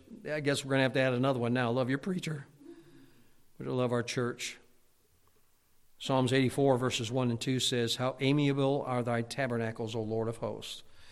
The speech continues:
My soul longeth, yea, even fainteth for the courts of the Lord. My heart and my flesh crieth out for the living God." We're to love church. You say, "Preacher, how can I love church?" Several ways, attending it. Just being here.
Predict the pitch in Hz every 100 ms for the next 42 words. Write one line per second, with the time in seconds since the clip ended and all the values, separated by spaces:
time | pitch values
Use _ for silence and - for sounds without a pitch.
0 | - - 120 117 - 151 143 135 139 151
1 | 156 123 123 127 120 135 117 - 127 131
2 | 139 127 113 - 131 127 113 113 117 123
3 | 135 139 - - - 127 107 127 135 135
4 | 123 117 117 - 127 120 - - 120 127
5 | 117 123 107 113 - 123 104 104 110 110
6 | 110 113 113 110 117 - - - - -
7 | - _ _ _ - - - 131 117 113
8 | 113 - 117 117 - - - - - -
9 | - - - 160 143 151 139 127 156 151
10 | 131 143 131 - 151 147 - - - -
11 | - - - - - 135 117 117 123 117
12 | 104 107 - 120 117 104 104 - - _
13 | - - - - - _ _ _ _ -
14 | _ - 156 - 170 139 117